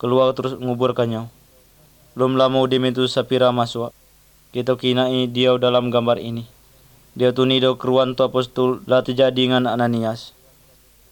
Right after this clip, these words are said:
Sapira pembuung pulau terhadap Petrus mengenai tanci itu. Petrus berkata dengan dia,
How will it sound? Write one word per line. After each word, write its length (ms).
Sapira 720
pembuung 560
pulau 320
terhadap 400
Petrus 560
mengenai 480
tanci 440
itu. 200
Petrus 360
berkata 360
dengan 240
dia, 180